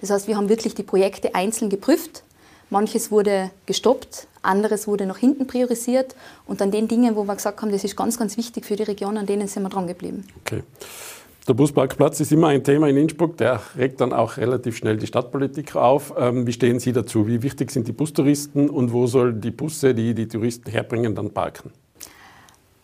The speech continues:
Speaker 1: Also unser wichtigstes Anliegen als Tourismusverband ist es, dass es einen zentralen Busparkplatz gibt. Wie der ausschaut, wo der ist, wo der positioniert ist, äh,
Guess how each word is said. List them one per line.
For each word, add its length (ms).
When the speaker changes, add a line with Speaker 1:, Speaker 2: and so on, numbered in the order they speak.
Speaker 1:
Also 220
unser 600
wichtigstes 520
Anliegen 440
als 160
Tourismusverband 640
ist 160
es, 100
dass 180
es 120
einen 440
zentralen 680
Busparkplatz 720
gibt. 400
Wie 180
der 220
ausschaut, 380
wo 120
der 220
ist, 320
wo 160
der 140
positioniert 720
ist, 240
äh, 160